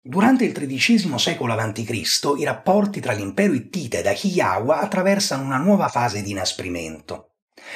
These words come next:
Secondo quanto riportato negli archivi di Hattusha, la causa sembrerebbe essere l'operato di un avventuriero luvio, un certo Pia Maradu,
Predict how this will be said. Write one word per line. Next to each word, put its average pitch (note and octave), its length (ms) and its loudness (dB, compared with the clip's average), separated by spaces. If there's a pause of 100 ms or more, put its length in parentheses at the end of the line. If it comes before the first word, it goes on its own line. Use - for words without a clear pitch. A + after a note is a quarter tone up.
(140)
Secondo A#3 380 6
quanto G#3 260 2
riportato C#3+ 720 0
negli G#2+ 220 -2
archivi B2 380 -4
di G#2+ 140 -4
Hattusha, - 600 -2 (220)
la G#3+ 100 2
causa D#3+ 340 2
sembrerebbe E3 560 2
essere B2+ 340 0
l'operato F3+ 680 2
di E3 100 -2
un D#3+ 100 0
avventuriero D3+ 580 -2
luvio, A#2 580 0 (220)
un D3 120 -6
certo E3 380 -2
Pia D3+ 380 -2
Maradu, G#2 600 0